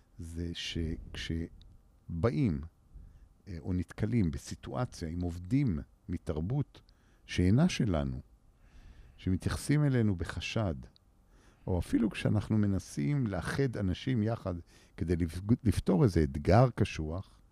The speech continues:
אנחנו צריכים תמיד לנסות להשתמש בעקרונות של אמפתיה, בשילוב אהבה.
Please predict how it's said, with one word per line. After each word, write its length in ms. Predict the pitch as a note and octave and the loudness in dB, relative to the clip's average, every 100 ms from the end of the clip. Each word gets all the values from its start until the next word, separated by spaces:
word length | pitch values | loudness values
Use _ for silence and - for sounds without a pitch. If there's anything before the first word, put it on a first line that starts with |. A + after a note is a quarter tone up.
| _ _ - _ _ - - | _ _ -20 _ _ -20 -6
אנחנו 180 | G2+ G2+ | -4 -4
צריכים 280 | - - E3+ | -6 -2 -2
תמיד 320 | - G#2 A2+ | -2 -2 0
לנסות 680 | A2 F#2 - A2 A2 - - _ _ - | -2 -2 -4 -4 -4 -8 -20 _ _ -14
להשתמש 600 | D#2+ F#2 - E2+ G#2 - | -12 -10 -6 -2 -2 -2
בעקרונות 680 | F#2 E2+ - D#2+ F#2+ A2 - - - - _ | -4 -6 -6 -4 -2 -2 -6 -20 -20 -20 _
של 220 | - D2+ | -12 -8
אמפתיה, 640 | E2+ D#2 - A2+ - - A#2 - - - _ - - | -6 -6 -4 -6 -4 -6 -6 -8 -20 -20 _ -20 -14
בשילוב 540 | - - F2+ A#2+ G2+ | -10 -8 -6 -4 -4
אהבה. 420 | D#2+ D2 C#2 D#2 | -4 -6 -6 -6